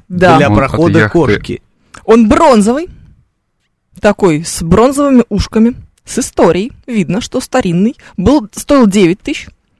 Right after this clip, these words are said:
Speaker 1: Ну, не старинный в смысле, а видно, что старый.
Speaker 2: Мгм.
Speaker 1: Ну, в
Speaker 3: Стоил он
Speaker 1: смысле
Speaker 3: двести рублей, но купила она его за, за девять тысяч.
Speaker 1: Я купила за восемь с половиной.
Speaker 2: Нормально,
Speaker 3: За восемь с половиной,
Speaker 2: ну,
Speaker 3: понимаешь?
Speaker 1: Сегодня, нет, завтра, завтра, завтра понедельник.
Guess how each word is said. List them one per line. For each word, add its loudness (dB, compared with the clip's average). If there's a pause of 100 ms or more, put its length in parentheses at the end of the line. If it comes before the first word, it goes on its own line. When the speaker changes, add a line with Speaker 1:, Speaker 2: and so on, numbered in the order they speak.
(180)
Speaker 1:
Ну, 4
не 6
старинный 2
в -4
смысле, 0
а 2
видно, 2
что 0
старый. -2
Speaker 2:
Мгм. -4
Speaker 1:
Ну, 0
в 0
Speaker 3:
Стоил 2
он 2
Speaker 1:
смысле 0
Speaker 3:
двести 0
рублей, -2
но -4
купила -4
она -6
его -10
за, -10
за -12
девять -10
тысяч. -16
Speaker 1:
Я 0
купила 0
за 2
восемь 0
с -4
половиной. 0
Speaker 2:
Нормально, 0
Speaker 3:
За 0
восемь 0
с -4
половиной, 0
Speaker 2:
ну, -12
Speaker 3:
понимаешь? -8
Speaker 1:
Сегодня, 2 (300)
нет, 0 (160)
завтра, -2
завтра, -6
завтра -2
понедельник. -6